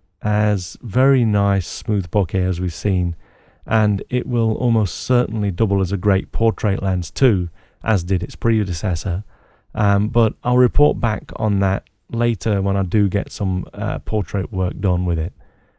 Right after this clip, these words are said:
The big question from anyone with the original Canon one hundred millimeter macro lens is gonna be, is it worth upgrading? And this is a tough question. The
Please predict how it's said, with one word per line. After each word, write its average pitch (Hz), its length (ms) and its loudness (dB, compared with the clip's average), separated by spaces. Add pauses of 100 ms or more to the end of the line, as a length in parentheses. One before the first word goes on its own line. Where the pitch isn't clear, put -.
(720)
The 135 360 2
big 147 440 2
question 131 600 -2
from 117 180 0
anyone 113 540 2
with 107 260 2
the 107 140 4
original 120 760 4 (180)
Canon 113 380 0
one 107 160 2
hundred 104 220 0
millimeter 107 400 0
macro 101 360 0
lens 98 320 0
is 95 100 -4
gonna 98 200 2
be, 95 320 2 (480)
is 117 160 2
it 107 160 -2
worth 104 340 2
upgrading? 95 640 2 (680)
And 135 100 2
this 185 200 2
is 185 100 -4
a 165 60 -2
tough - 260 -2
question. - 560 -2 (220)
The 120 340 0